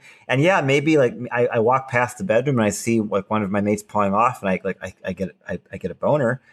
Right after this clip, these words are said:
but I'm actually still not that aroused 'cause my mind is still elsewhere.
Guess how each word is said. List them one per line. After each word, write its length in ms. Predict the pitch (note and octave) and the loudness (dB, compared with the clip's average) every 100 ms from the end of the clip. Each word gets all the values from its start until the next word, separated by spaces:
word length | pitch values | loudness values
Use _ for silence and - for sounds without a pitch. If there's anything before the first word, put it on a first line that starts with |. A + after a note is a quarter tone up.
| _ - | _ -2
but 80 | B2 | 2
I'm 100 | B2+ | 2
actually 240 | E3 - | 0 -2
still 220 | - D3+ | -2 0
not 240 | C#3+ C3+ B2+ | 2 2 2
that 160 | A#2+ | 2
aroused 580 | A2+ G2+ G#2+ E3+ A3 - | 2 2 2 0 -2 -4
'cause 140 | A#2 G#2+ | -2 0
my 160 | G#2+ | 0
mind 260 | G2 G2+ C3 | 0 0 0
is 80 | B2+ | -2
still 180 | A#2+ | 0
elsewhere. 540 | F#2 A#2 - F#3+ G#3 | 2 0 -2 -2 -2